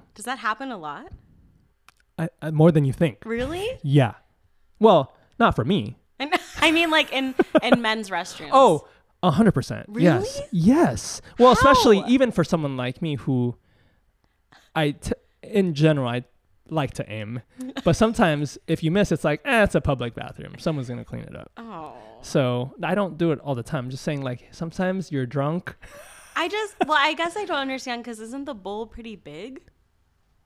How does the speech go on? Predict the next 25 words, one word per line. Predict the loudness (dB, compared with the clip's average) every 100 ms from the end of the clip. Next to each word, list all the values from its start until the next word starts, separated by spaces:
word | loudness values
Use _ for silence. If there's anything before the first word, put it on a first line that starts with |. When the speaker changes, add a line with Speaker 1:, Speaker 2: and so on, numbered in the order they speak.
| _ _
Speaker 1:
Like, | -10
how | -8
do | -8
you, | -6
how | -2
are | -2
you | -2
missing? | -8 -10 -14 -20 -20 -20 _ _ _ _ _ _ _ _ _ _ _
Speaker 2:
Well, | 2 4
it's | 4 0
a |
urinal. | 4 4 2 -4 -8 -12 -4
Speaker 1:
Right, | 0 6
Speaker 2:
Well, | 6
I |
Speaker 1:
isn't, | 6
Speaker 2:
guess, | 4
Speaker 1:
like, | 2 2
Speaker 2:
I | 2
Speaker 1:
the | 6
Speaker 2:
guess | 6 4
the, | 0 -2 -2 -6
okay, | -6 -6
I | -4
see. | -4